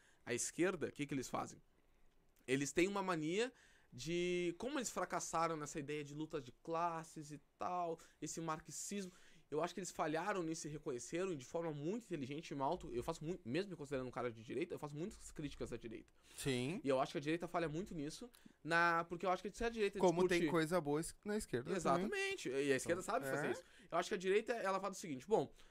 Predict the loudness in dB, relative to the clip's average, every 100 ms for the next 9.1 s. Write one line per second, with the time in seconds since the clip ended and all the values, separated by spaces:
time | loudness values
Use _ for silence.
0 | -6 4 6 6 2 -4 0 4 6 6
1 | 4 2 4 4 2 -2 -2 -2 -6 -16
2 | -8 8 8 8 6 2 4 4 4 2
3 | 4 4 2 -8 -6 2 4 6 4 4
4 | 2 2 -2 -8 -16 _ _ _ _ _
5 | -20 -20 _ _ -20 -6 -2 -2 -2 0
6 | 0 0 -2 -2 -2 -2 -4 -4 -4 -4
7 | -4 -10 -12 -12 -10 -10 -12 -14 -16 -12
8 | -10 -10 _ -20 -20 -20 _ -20 -20 -18